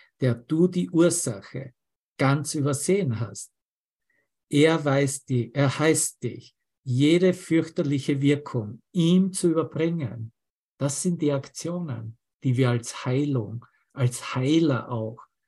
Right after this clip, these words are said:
uns einander anbieten, miteinander teilen, einladen.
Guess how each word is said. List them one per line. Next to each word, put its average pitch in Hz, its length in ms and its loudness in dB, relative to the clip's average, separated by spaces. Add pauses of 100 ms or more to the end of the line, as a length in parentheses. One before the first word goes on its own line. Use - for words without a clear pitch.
(260)
uns 131 220 2
einander 127 480 0
anbieten, 120 800 -6 (180)
miteinander 123 640 0
teilen, 113 640 -4 (220)
einladen. 120 840 -2